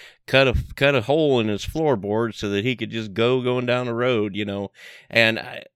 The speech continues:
I can tell you, I've been driving for thirty years, and I've never actually seen anything like that, and I've had to go get some pretty trashed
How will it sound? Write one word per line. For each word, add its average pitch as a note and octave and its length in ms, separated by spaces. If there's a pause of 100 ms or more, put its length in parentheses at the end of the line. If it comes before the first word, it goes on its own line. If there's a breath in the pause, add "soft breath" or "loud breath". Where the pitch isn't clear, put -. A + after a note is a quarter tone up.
(100)
I B2+ 160
can G#2+ 200
tell C3 280
you, B2+ 260
I've G#2+ 160
been G2+ 160
driving G2+ 460
for G#2 160
thirty G#2 320
years, G#2 460
and G2+ 100
I've G#2 140
never G2+ 280
actually F#2+ 440
seen C3+ 840 (460 loud breath)
anything C#3+ 400
like C#3 220
that, C3+ 200
and A#2+ 140
I've A2 140
had A#2 180
to G#2+ 80
go A#2 180
get A2 220
some A2 240
pretty G#2+ 340
trashed - 560